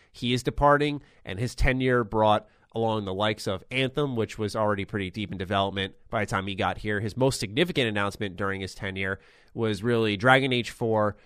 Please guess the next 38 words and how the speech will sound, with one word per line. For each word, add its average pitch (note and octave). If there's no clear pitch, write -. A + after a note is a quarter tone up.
as G2
well G#2+
as G2
Mass G#2+
Effect G#2
Legendary G2
Edition. F2
And G#2+
I'm B2
sure, C#3+
as C#3
well G#3+
as F3
the D3+
next B2+
Mass G2+
Effect F2
game, F2
I F2+
should G2+
have F2+
brought F2+
that F2+
up. F2
So D3+
he F#3
sort G#3+
of D3+
came E3
in, C#3
I A#2+
guess B2+
the D3+
idea C3
was A2
brought B2
some C#3
stability. A#2